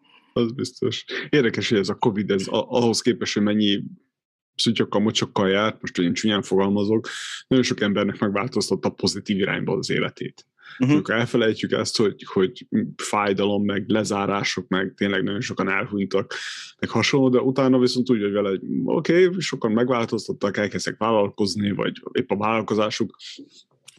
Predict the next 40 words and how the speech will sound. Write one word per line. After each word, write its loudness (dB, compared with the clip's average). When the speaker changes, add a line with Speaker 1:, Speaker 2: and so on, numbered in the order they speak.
Speaker 1:
nagy, 2
ö, 4
fordulatot 0
vett. -4
Érdekes -4
ez -4
a -6
téma. -2
Minden 2
Speaker 2:
Kicsit 0
Speaker 1:
rosszban 2
van 0
valami 2
jó, 0
mi? 2
Speaker 2:
kicsit -2
olyan, 4
mint 2
ez 2
a 0
tisztító -2
tűz, -4
hogy -4
ugye 2
Speaker 1:
Na, 2
Speaker 2:
lemossa 4
az 2
Speaker 1:
azaz. 4
Speaker 2:
emberekről, 2
és -4
akkor, 0
akkor 0
ezt 0
ki 4
hogy 2
éli 0
meg. -2
Igen, -2
nekem. -2
Amúgy 2